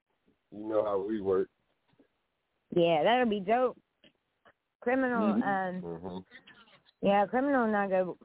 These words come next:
Speaker 2: back years now, too. It's crazy how fast time flies, isn't it?
Speaker 1: Yeah.
Speaker 3: Yeah.
Speaker 1: It seems like it.
Speaker 2: You know.
Speaker 1: It, it's like so long
Speaker 2: In the
Speaker 1: ago,
Speaker 2: blink
Speaker 1: but
Speaker 2: of
Speaker 1: it
Speaker 2: an
Speaker 1: seemed
Speaker 2: eye.
Speaker 1: like it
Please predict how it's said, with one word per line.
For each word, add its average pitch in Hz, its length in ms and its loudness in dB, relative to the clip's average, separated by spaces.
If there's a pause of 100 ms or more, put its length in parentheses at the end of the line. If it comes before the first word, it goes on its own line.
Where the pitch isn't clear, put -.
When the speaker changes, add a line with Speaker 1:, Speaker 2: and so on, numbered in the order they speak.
(160)
Speaker 2:
back 175 260 0
years 202 280 -4
now, 185 260 -6
too. 240 120 2
It's 208 180 -4
crazy 285 360 0
how 220 300 0
fast 202 300 0
time 190 240 -8
flies, 202 440 0
isn't 214 220 -8
it? 254 140 -10 (2000)
Speaker 1:
Yeah. 98 120 2
Speaker 3:
Yeah. 98 340 2 (460)
Speaker 1:
It 98 140 -12
seems 110 140 -2
like 104 240 -2
it. 113 360 -10
Speaker 2:
You 226 100 0
know. 214 100 0 (520)
Speaker 1:
It, - 340 -4
it's - 140 -10
like 139 260 2
so 143 120 2
long 226 240 4
Speaker 2:
In 208 100 2
the 202 80 0
Speaker 1:
ago, 254 160 2
Speaker 2:
blink 240 140 0
Speaker 1:
but 196 40 -6
Speaker 2:
of 190 60 -6
Speaker 1:
it - 20 -4
Speaker 2:
an 208 140 -6
Speaker 1:
seemed 208 220 -8
Speaker 2:
eye. - 20 -8
Speaker 1:
like 127 180 -10
it 120 100 -20